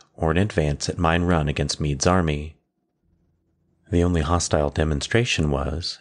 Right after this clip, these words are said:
in their anxiety to find out what was in the dense woods sheltering the storming column in which the one hundred fifty-fifth was assigned. The shelling of these woods by the Confederate batteries,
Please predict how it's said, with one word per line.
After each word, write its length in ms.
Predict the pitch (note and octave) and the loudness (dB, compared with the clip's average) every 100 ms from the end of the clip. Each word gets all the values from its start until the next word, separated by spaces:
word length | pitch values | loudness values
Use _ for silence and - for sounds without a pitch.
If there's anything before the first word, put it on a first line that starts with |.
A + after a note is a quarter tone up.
| - | 0
in 100 | F2+ | 2
their 160 | D2+ | 2
anxiety 680 | D2 D2+ F2 F#2+ F#2 C#2+ C#2+ | 2 0 0 2 0 -2 -6
to 100 | - | -6
find 280 | - E2 D#2+ | -2 0 2
out 200 | D#2+ - | 2 2
what 160 | D#2 | -2
was 160 | - D#2 | 0 0
in 80 | D#2+ | 0
the 80 | D2 | 0
dense 320 | D#2 D#2 - | 0 0 0
woods 460 | E2 D2+ D2+ - - | 0 0 -2 -6 -4
sheltering 480 | - E2 - E2+ D#2 | 0 0 0 0 0
the 60 | |
storming 420 | - - G#2+ G#2 | 0 2 2 2
column 600 | C#2+ - D#2 D2 D2 F2+ - | 0 0 0 0 -4 -8 -8
in 160 | F2+ F2 | -2 0
which 180 | E2 - | 0 0
the 80 | |
one 140 | E2 C#2+ | 0 0
hundred 340 | D#2 C#2+ C#2+ | 0 0 -2
fifty-fifth 560 | - E2 - - B2+ - | -2 -2 -2 0 -2 0
was 140 | - | -2
assigned. 580 | D2 - D2 C#2 D2 F#2+ _ _ _ _ _ _ - | 0 0 -2 -2 -6 -10 _ _ _ _ _ _ -8
The 60 | |
shelling 380 | F#2 - F#2 G#2+ | -2 2 2 2
of 100 | D2+ | 0
these 260 | D2 D2+ - | 0 -2 0
woods 260 | D#2 C#2+ - | -2 -2 -2
by 160 | D#2+ | -2
the 80 | D2+ | 0
Confederate 560 | - D#2 D#2+ D#2 C#2+ - | -2 -2 0 2 2 2
batteries, 640 | D2 C#2+ D2 G2 - - | 0 0 -2 -4 -8 -14